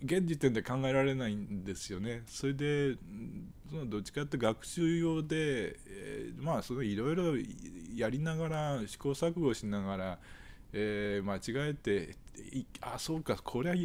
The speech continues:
こういうことやとまずいんだな、みたいなことを学びながら、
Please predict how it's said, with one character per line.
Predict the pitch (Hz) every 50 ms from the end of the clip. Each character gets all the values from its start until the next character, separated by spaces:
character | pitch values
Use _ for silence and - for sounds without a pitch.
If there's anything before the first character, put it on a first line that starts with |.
| 156 -
こ | - - 180
う | 202
い |
う | 202
こ | 240 226
と | - 220
や | 170 117
と | - 110
ま | 107 107 104
ず | 107 139
い | 151
ん |
だ | 135 113
な、 | 113 135 139
み | 123 101
た | - 113 107
い | 104 98
な | 98 92
こ | - 101 95
と | - - 107
を | 104 98 95 92 90 92 90 - - - - - - -
学 | 98 98 110 113
び | 120 127
な | 127 131 135
が | 131 131 127
ら、 | 131 139 143 139 135 - -